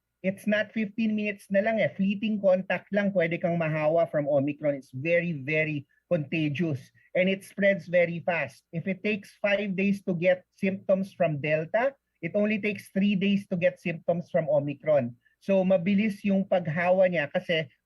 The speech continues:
when people have symptoms, mas nakakahawa sila. The treatment is the same for the most part. Uh, we are able to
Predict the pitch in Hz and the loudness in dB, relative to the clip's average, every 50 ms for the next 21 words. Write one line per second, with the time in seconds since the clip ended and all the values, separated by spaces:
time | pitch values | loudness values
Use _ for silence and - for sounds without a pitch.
0 | - 170 180 185 190 214 214 214 202 220 214 196 190 190 175 - - 180 165 170 | -6 -4 -2 -2 -2 -2 -4 -2 0 0 2 2 2 0 0 -2 -6 -6 -6 -4
1 | - 151 143 151 - - 170 165 - - 170 - 165 151 - - 143 139 131 135 | -2 -2 -2 -2 -2 -4 -4 -4 -4 -4 -6 -4 -4 -6 -6 -6 -4 -2 -2 0
2 | 127 123 123 120 - 143 131 - - _ _ _ _ - 190 208 202 - 233 247 | 0 0 -2 -2 -4 -4 -4 -4 -6 _ _ _ _ -4 -4 -4 -2 -2 -2 -2
3 | 262 247 - 269 269 285 285 285 - 226 208 202 214 202 196 - 226 226 254 277 | -2 -2 0 2 4 4 2 0 -4 -8 -6 -4 -4 -4 -2 -2 0 0 0 0
4 | 269 - 240 226 202 214 208 208 214 208 202 - _ - 220 240 - 170 - _ | 0 -2 0 0 2 2 2 2 0 -2 -4 -6 _ 0 0 2 0 0 -2 _
5 | - 180 180 180 185 190 196 196 196 196 196 190 180 185 180 180 196 196 196 - | -2 0 2 2 2 2 2 2 2 0 0 -2 -4 -4 -2 0 0 0 0 -2
6 | 196 | -4